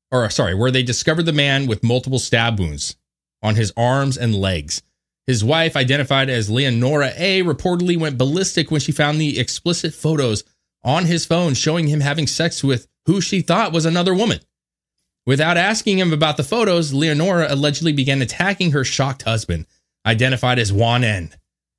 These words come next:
who finally managed to <laughs> wrestle the knife from her and asked her what set her off.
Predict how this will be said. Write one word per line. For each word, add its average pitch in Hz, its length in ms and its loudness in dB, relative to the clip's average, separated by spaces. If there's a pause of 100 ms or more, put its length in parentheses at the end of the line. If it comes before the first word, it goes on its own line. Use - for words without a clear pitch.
(260)
who 147 180 2
finally 175 380 0
managed 165 400 0
to 156 100 2
<laughs> 113 80 -2
wrestle 170 320 0
the 175 100 0
knife 165 260 0
from 143 180 0
her 120 320 0 (280)
and 107 80 -2
asked 123 280 2
her 127 140 2
what 120 300 0
set 117 320 -2
her 104 240 -2
off. 101 380 -4